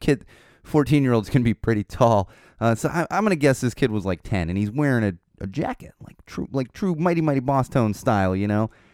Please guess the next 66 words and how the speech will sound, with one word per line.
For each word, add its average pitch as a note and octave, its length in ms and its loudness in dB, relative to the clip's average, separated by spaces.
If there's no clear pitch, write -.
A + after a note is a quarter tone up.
And D3+ 80 0
they G#3 80 4
pull G#3+ 180 4
him F#3+ 100 4
up D#3+ 120 2
on C#3+ 120 0
stage, F#3 300 -2
and C#3 100 0
he's C3 100 0
just - 220 -4
dancing. C3+ 400 0
And, G2+ 240 -6
and A#2+ 140 0
they're A#2+ 140 2
like, A2 220 2
"Hey, G3+ 280 0
here's C3+ 240 0
our F3+ 140 6
hype A3+ 200 6
man, F3 240 2
here's F3+ 200 2
our," F#3+ 180 0
and C#3+ 120 2
he's C#3 100 -2
just D3 160 -4
having C#3 300 -4
a C#3+ 40 -2
blast, D#3 460 -4
and B2 120 -2
we're D#3 140 0
right D#3+ 140 2
in D#3 100 -2
front D#3 140 -2
of C#3+ 40 -2
the C#3+ 60 -4
stage. D#3 380 2
The A#2 80 -10
kids - 240 0
are A#2+ 60 -4
dancing. D#3+ 500 0
We're D3+ 160 0
all D3+ 100 4
skanking E3 420 -2
around, D#3 320 0
having D#3 260 0
a D3+ 40 -4
great D3+ 260 -2
time. D3+ 240 0
He E3+ 100 -6
finishes D3 380 -2
up, C#3+ 80 2
he's B2 180 -4
getting G#2+ 220 0
high A#2+ 160 -2
fives C3+ 300 -2
from A#2+ 100 -6
the G#2+ 60 -2
entire A#2 240 0
crowd. A#2 220 -8
"Yeah, A#3 340 -4
yeah, A3+ 300 -4
yeah." G#3+ 240 -4
His A2 120 -2
name C#3 120 4
was G#2+ 180 0
Andrew. A#2+ 480 0